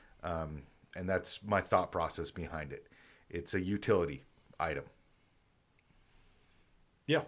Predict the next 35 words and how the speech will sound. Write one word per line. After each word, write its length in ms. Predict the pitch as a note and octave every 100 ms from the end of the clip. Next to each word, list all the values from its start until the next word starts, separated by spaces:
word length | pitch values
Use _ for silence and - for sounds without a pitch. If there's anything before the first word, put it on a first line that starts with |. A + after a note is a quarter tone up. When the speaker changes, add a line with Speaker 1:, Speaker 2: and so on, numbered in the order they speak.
| - -
Speaker 2:
uh, 140 | A#2+ A2+
I 80 | B2+
got, 160 | A#2+ C3
I'd 120 | C3+
almost 260 | A#2+ A2
take 180 | B2 G#2+
that, 260 | A2 G#2+ -
that 160 | A2
utility 400 | A2 - C3 B2
concept. 320 | G2+ G#2+ G2 G2+
I 40 |
always 160 | G2+ F#2+
thought 140 | G#2
of 100 | G#2
it 60 | F#2
more 200 | A2 G2
as, 200 | F#2+ -
as 120 | A#2+
a 40 | G#2+
G 240 | - G#2+
P 200 | A2 A#2
gun. 280 | A2 G2 F#2 - - - - - -
But 260 | B2 - -
the, 160 | A2 A2
the 60 |
problem 360 | - A#2 A2 A2
becomes 340 | G#2 A2 G#2
for 160 | - A#2
us, 200 | A2 -
we 100 | G#2+
do 260 | - A#2 A2
have 220 | G2 -
such 160 | G2
a 40 | F#2+
varied 440 | F#2 G2+ G#2 G2